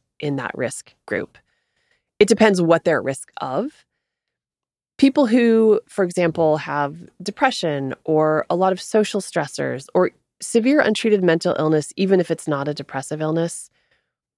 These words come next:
early stages of dementia, chronic pain, these are all folks who have risk factors for suicide. And so they should be asked about access to firearms. Even if they're not saying, "I'm, I'm gonna kill myself now,"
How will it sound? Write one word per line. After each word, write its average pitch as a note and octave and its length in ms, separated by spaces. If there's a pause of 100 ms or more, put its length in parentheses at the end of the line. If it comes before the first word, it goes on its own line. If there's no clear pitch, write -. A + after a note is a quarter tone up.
(100)
early G3+ 240
stages F3+ 420
of E3 120
dementia, D3 680
chronic D#3+ 360
pain, C#3 260
these F#3 180
are G#3 80
all G3 120
folks - 340
who D#3 100
have D3 200
risk C3+ 200
factors C3+ 400
for - 160
suicide. - 560 (140)
And G#3 100
so B3+ 100
they A#3 140
should A3 160
be F3+ 80
asked - 300
about C3+ 180
access - 400
to - 100
firearms. - 600 (280)
Even D#4 200
if D4 60
they're F#3+ 100
not E3+ 240
saying, C#3+ 400 (200)
"I'm, C#3+ 320
I'm D#3 120
gonna C#3+ 140
kill - 200
myself C#3 460
now," D3+ 380